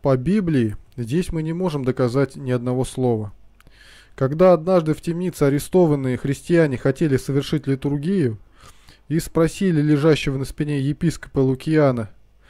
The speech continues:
ноги которого были зажаты в колоду, «Как же совершать её, если нет престола?»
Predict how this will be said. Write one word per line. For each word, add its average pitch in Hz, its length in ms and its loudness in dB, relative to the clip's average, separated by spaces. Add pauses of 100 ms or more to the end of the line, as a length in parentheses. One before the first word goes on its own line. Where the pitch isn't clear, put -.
(220)
ноги 139 320 0
которого 139 480 4
были 127 220 2
зажаты 131 420 2
в - 60 -20
колоду, 143 520 0 (520)
«Как 165 220 4
же 139 120 -2
совершать 147 600 -4
её, 117 320 -2 (340)
если 135 260 -4
нет 147 220 -2
престола?» 135 600 -2